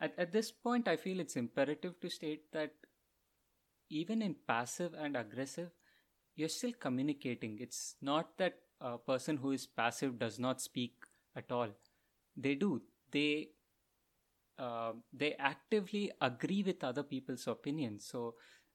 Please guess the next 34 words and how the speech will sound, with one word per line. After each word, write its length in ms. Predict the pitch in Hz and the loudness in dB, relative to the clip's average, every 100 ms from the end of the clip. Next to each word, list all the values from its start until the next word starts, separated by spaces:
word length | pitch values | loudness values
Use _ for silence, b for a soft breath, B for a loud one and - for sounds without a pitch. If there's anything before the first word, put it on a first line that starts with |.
| _ 135 | _ -8
uh, 380 | 123 120 117 117 - _ _ _ _ _ _ _ _ | -6 -6 -6 -10 -14 _ _ _ _ _ _ _ _
sometimes 560 | - - 156 202 202 202 | -4 0 2 2 0 2
you 80 | 170 | 2
might 300 | 135 135 - | 4 2 0
not 200 | 175 180 | 0 0
even 280 | 170 151 120 | 0 2 4
know 180 | 131 | 4
that 220 | 160 160 151 | 4 2 2
a 20 | |
person 400 | 135 131 - 139 | 0 0 0 -2
is 140 | 135 | 0
being 300 | - 127 123 - _ | -2 -2 -2 -6 _
passive 380 | 127 117 - 120 - _ | 0 0 0 -4 -4 _
unless 360 | 123 127 135 - | -4 -2 -2 -2
you 120 | 117 113 _ _ _ _ - | -4 -6 _ _ _ _ -4
observe 340 | 123 - 131 | -2 0 0
them 180 | 127 113 - | 0 -2 -2
closely, 340 | 127 120 120 | -2 -2 -4
because 300 | 110 143 156 | -6 -4 -2
they 120 | 156 | 0
are 100 | 175 | 2
agreeing 380 | 147 143 214 220 | 2 0 0 2
with 200 | 127 - | 0 -2
you. 120 | 107 - _ _ _ _ _ _ _ - | -8 -10 _ _ _ _ _ _ _ 0
But 380 | 127 120 - - _ _ - | 2 2 -4 -20 _ _ 0
internally, 560 | 143 147 196 190 180 | 0 2 0 0 0
they 200 | 127 120 | 0 -2
don't 340 | 104 127 127 101 - _ _ | -2 0 0 -4 -14 _ _
want 320 | 135 127 127 123 | -4 -2 -2 -4
to. 120 | 110 | -6
And 300 | 117 123 120 - _ _ _ _ _ - | -4 -2 -4 -8 _ _ _ _ _ -6
in 140 | 147 | -2
terms 300 | 175 196 190 | 0 0 0
of 120 | 196 | -4